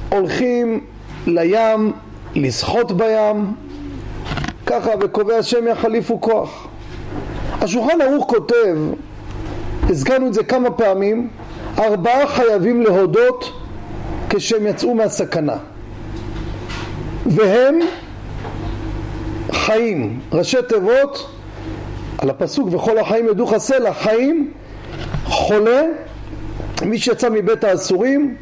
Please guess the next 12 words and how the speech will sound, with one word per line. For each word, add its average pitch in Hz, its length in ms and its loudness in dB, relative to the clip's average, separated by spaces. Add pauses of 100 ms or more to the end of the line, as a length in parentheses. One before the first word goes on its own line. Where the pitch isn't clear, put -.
(480)
יורדי 180 420 6
הים, 269 760 4 (440)
ומי 226 420 4
שהיה 220 280 4
במדבר. 151 560 0 (640)
נסיעה 277 460 4
בין 220 220 2
עירונית 220 300 2
זה 165 80 0
נקרא 170 320 2
הולכי 214 280 2
מדברות. 156 600 2